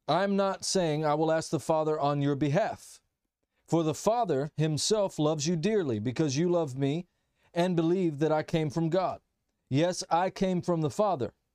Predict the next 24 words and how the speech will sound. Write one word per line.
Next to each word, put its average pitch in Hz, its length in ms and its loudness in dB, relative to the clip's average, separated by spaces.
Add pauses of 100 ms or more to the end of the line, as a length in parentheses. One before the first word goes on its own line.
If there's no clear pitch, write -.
(580)
into 190 360 2
the 175 120 2
world, 160 380 2
and 156 120 0
now 160 140 2
I 170 240 0
leave 185 300 2
the 156 100 2
world 131 340 2
and 143 140 0
return 156 320 0
to 143 100 -2
the 151 140 -2
Father." 165 420 -2 (880)
Then 165 200 0
his 190 160 0
disciples 180 600 0
said, 135 320 0 (380)
"At 151 200 0
last 185 360 0
you 180 140 2
are 156 60 0
speaking 143 760 -4 (160)
plainly 180 500 0